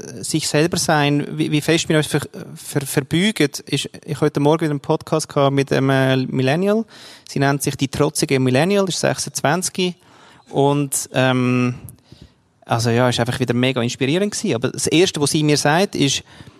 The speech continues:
„Man hat mich nie verstanden, früher in der Schule. Oder die Lehrer. Oder eigentlich all so die Peers, die ja wichtig sind, die uns formen, haben mich nicht verstanden.“ Und jetzt bin ich halt ein bisschen trotzig, aber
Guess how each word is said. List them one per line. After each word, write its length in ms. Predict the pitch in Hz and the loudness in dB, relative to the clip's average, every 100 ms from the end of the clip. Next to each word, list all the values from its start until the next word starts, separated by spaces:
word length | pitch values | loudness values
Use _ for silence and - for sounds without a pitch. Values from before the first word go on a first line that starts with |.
| - | -2
„Man 160 | 135 143 | 2 2
hat 140 | 151 | 2
mich 140 | 139 | 0
nie 200 | 120 120 | 2 2
verstanden, 640 | 127 - 107 101 104 107 117 _ _ | 0 -2 0 0 0 -2 -4 _ _
früher 280 | - 107 | -4 0
in 600 | 104 104 107 - _ 117 | 0 0 -4 -8 _ -4
der 80 | 117 | -2
Schule. 460 | - 104 104 104 107 - - - - _ | -2 0 0 0 -2 -12 -20 -20 -20 _
Oder 200 | - 120 | 0 0
die 120 | 117 101 | 0 0
Lehrer. 560 | 104 107 104 104 110 - _ - | 4 4 4 0 -4 -14 _ -6
Oder 200 | 120 120 - | -2 -2 -2
eigentlich 340 | 123 139 - - _ | 0 0 -2 -10 _
all 180 | 139 165 | 2 2
so 120 | 185 | 2
die 100 | 175 | -2
Peers, 560 | 160 - 175 226 196 131 | -2 -2 -2 2 2 0
die 160 | 135 135 | 2 2
ja 100 | 139 | 2
wichtig 340 | 185 - - | 0 -2 -4
sind, 260 | - 185 147 | -2 0 2
die 40 | |
uns 280 | 135 135 - | 2 2 0
formen, 560 | - 156 214 226 156 - - _ _ _ - | 0 2 2 0 -4 -10 -20 _ _ _ -4
haben 140 | 202 | -2
mich 100 | 196 | 0
nicht 180 | 123 - | -2 -2
verstanden.“ 640 | - 135 104 101 104 104 - _ _ _ _ _ | -4 -8 -6 -8 -8 -10 -14 _ _ _ _ _
Und 180 | 156 160 | -2 2
jetzt 180 | 196 - | 2 0
bin 100 | 170 | 0
ich 100 | 160 | 4
halt 160 | 151 143 | 2 2
ein 80 | |
bisschen 140 | 147 - | -6 2
trotzig, 480 | 196 262 - 269 - | 2 2 0 0 2
aber 200 | 165 | -2